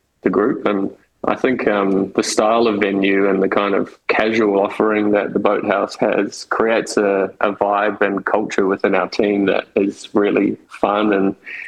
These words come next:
um, and casual. And I think as a customer coming into a Boathouse venue, you really feel that, um, from the people, first and foremost. Um, and I think that's so important in hospitality. First and foremost, we've just got a wonderful team and a wonderful culture,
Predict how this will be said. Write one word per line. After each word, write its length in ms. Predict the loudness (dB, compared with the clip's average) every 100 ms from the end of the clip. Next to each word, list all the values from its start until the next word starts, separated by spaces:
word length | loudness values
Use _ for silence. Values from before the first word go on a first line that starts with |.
| -12 -4
um, 340 | -2 0 0
and 240 | 0 0 0
casual. 580 | 0 0 2 2 2 2
And 300 | 0 -4 -10 _ -6
I 80 | -2
think 220 | 0 0
as 140 | 0
a 60 | -2
customer 560 | 0 -2 0 0 0
coming 300 | 0 0 2
into 220 | 0 0 0
a 40 |
Boathouse 440 | 0 0 0 -2
venue, 400 | -2 0 0 2
you 180 | 2 2
really 320 | 2 0 -2 -2
feel 280 | 0 0
that, 280 | 0 0 -4 _ -18 -6 -2
um, 240 | -2 -2
from 200 | -2 -2
the 80 | 0
people, 400 | -2 0 -2 -2 -2
first 240 | -2 0
and 100 | -2
foremost. 500 | 0 0 0 -2 -8 _ _
Um, 220 | -2 0 0
and 80 |
I 60 | 0
think 180 | 0 0
that's 200 | -2 0
so 160 | 0
important 460 | 0 0 0 2 0
in 40 |
hospitality. 800 | 0 0 -2 0 0 2 0 -2 -8 -20 _
First 200 | -2 0
and 120 | 0
foremost, 440 | 0 0 0 0 -2
we've 140 | 0
just 200 | -2 0
got 120 | 0
a 40 | 2
wonderful 400 | 2 0 0 0
team 300 | 0 2 2
and 100 | 2
a 40 |
wonderful 380 | 2 0 0 0
culture, 540 | 0 0 0 -2 -4